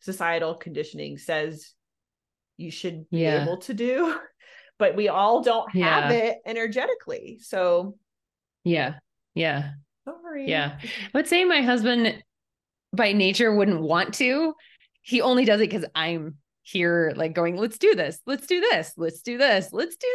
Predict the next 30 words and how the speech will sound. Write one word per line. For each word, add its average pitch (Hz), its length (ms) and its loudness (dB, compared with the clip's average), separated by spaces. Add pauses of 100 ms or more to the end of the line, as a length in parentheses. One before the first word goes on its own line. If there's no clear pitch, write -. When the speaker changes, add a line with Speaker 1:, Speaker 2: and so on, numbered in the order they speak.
(140)
Speaker 2:
that." 240 180 2
<laughs> - 340 -10 (1800)
Speaker 1:
I'm, 254 240 -2
I'm, 240 480 -2
that's 233 240 0
so 240 160 0
funny 220 240 -2
'cause 220 120 -10
I 196 140 0
do 190 220 -6
this. 185 160 -12
I'm, 185 240 -8
I'm 196 320 -2
very 190 180 2
much 185 220 -4
like, 185 120 -4
"Okay, 226 240 -6
I 160 120 -4
need 170 140 -8
to, 165 140 -10 (140)
where, 180 380 0
what 170 200 -2
are 185 40 0
we 190 80 0
doing 214 260 -2
with 214 160 -4
this 226 140 -6
time? 214 340 -4
Like, 156 180 -10
what's 175 220 -6